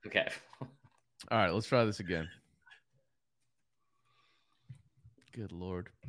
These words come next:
Speaker 2: All right.
Speaker 1: No, Grant says
Speaker 2: Share
Speaker 1: we cannot.
Speaker 2: screen. Can't hear. Okay, nobody can hear. That's, that's a good start.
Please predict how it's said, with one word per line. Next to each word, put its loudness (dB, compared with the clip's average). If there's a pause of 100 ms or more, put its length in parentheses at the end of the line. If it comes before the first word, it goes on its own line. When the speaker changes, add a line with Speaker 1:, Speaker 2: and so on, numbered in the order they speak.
(300)
Speaker 2:
All -2
right. 2 (1080)
Speaker 1:
No, -4
Grant 2
says -2
Speaker 2:
Share 6
Speaker 1:
we 8
cannot. -2
Speaker 2:
screen. 0 (1500)
Can't 6
hear. 4
Okay, 2
nobody 4
can -2
hear. 0
That's, -2
that's -8
a -6
good -2
start. 0